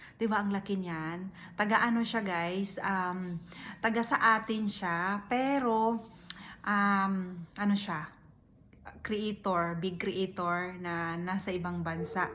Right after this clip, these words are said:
Oo, O F W. Kaya shout out nga pa nga sa mga O F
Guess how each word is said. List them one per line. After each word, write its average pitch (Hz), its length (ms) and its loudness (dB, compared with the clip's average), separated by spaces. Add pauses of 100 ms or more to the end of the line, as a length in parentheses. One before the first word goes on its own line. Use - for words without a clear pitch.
(140)
Oo, 175 560 -4
O - 80 -2
F 196 160 -2
W. 170 640 -2 (480)
Kaya 185 400 0
shout 196 400 0
out 185 320 -2
nga 175 160 -4
pa 175 160 -4
nga 170 160 -2
sa 180 240 -4
mga 175 400 -2
O 175 80 2
F 180 160 -4